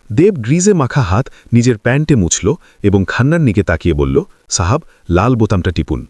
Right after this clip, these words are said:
খান্না প্রথমে শেঠের দিকে তাকালেন, তারপর বিরক্তির সাথে গিয়ে স্টার্ট বাটন টিপে দিলেন, এটা দেখানোর জন্য যে কিছুই হতে যাচ্ছে না। কিন্তু বোতাম টিপতেই মেশিনের ভেতর থেকে একটা গভীর গর্জন উঠল।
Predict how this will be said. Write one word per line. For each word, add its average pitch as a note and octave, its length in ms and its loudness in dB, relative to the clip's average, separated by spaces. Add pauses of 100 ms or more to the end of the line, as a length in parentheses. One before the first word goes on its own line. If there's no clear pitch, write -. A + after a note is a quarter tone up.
(420)
খান্না F#3+ 320 0
প্রথমে G3 400 2
শেঠের C3+ 380 0
দিকে F#2+ 180 0
তাকালেন, C#2+ 420 -4 (360)
তারপর A#2 300 2
বিরক্তির B2+ 440 2
সাথে B2 300 0
গিয়ে D#2 240 0 (200)
স্টার্ট E3 400 -2
বাটন C3+ 260 0
টিপে A#2+ 240 0
দিলেন, C2+ 280 -6 (380)
এটা E3+ 220 2
দেখানোর F3+ 380 2
জন্য C#3+ 300 2
যে D3 100 0
কিছুই E3+ 380 0
হতে F2+ 200 0
যাচ্ছে D2 300 -4
না। C2 160 -10 (460)
কিন্তু C#3 240 -2
বোতাম G#2+ 360 0
টিপতেই D3+ 460 0 (280)
মেশিনের F3 460 2
ভেতর B2 260 0
থেকে C#3 240 -2
একটা A#2 200 -2
গভীর G2+ 400 0
গর্জন E2+ 360 0
উঠল। C2 300 -6